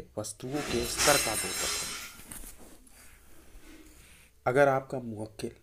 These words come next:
इसी बात को बार-बार दोहरा रहा है, तो वह आपके पास यह आशा लेकर आया है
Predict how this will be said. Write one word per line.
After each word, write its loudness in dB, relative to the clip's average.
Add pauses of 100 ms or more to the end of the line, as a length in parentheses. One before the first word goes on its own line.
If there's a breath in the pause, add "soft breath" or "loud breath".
(340)
इसी 0
बात -2
को -8
बार-बार -2
दोहरा -8
रहा -10
है, -14 (1800 soft breath)
तो 0
वह 6
आपके -2
पास -8
यह -4
आशा -4
लेकर -6
आया -8
है -16